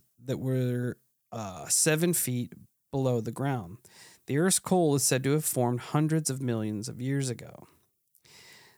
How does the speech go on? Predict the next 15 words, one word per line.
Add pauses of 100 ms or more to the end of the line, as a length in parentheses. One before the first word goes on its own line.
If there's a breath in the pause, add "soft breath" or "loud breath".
(120)
The
society
decided
that
the
instrument
was
that
of
a
modern
level
of
advancement. (520)
So,